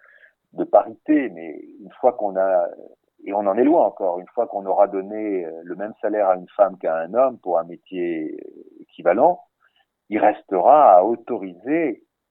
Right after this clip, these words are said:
les femmes à être des femmes. Vous, vous imaginez, euh, j-, j'habite Paris, je, je me, je me promène dans une grande av-, avenue, je lève la, la tête et je vois des, des façades d'immeubles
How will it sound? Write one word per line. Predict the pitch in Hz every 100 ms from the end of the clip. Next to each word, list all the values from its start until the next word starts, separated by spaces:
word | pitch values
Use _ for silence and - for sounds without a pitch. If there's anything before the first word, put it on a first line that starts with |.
| _ _ _ _ _ -
les | 87 82
femmes | - 147 110
à | 92
être | 92 -
des | 85 90 -
femmes. | 190 214 131 - _ _ _ _
Vous, | 120 -
vous | 113
imaginez, | 117 156 170 202 220 - - _ _ _ -
euh, | - - - - 147 _ _ - _ _ - - _ _ -
j-, | - -
j'habite | 131 160 151 151 -
Paris, | 156 151 190 175 - _ _ -
je, | 120 107 117
je | 113
me, | 123 120 113 104 95 -
je | 117
me | 117
promène | 123 - 123 127
dans | 110 110
une | 101 110
grande | 101 117
av-, | 113 98 - _
avenue, | 107 104 113 156 175
je | 117
lève | 113 113
la, | 98 92 90
la | 92
tête | - 120 135 160 - -
et | 104 92
je | 98
vois | 90 113 117
des, | 92 87 82 78 -
des | 95 -
façades | - 95 - 123 92
d'immeubles | 87 90 117 147 90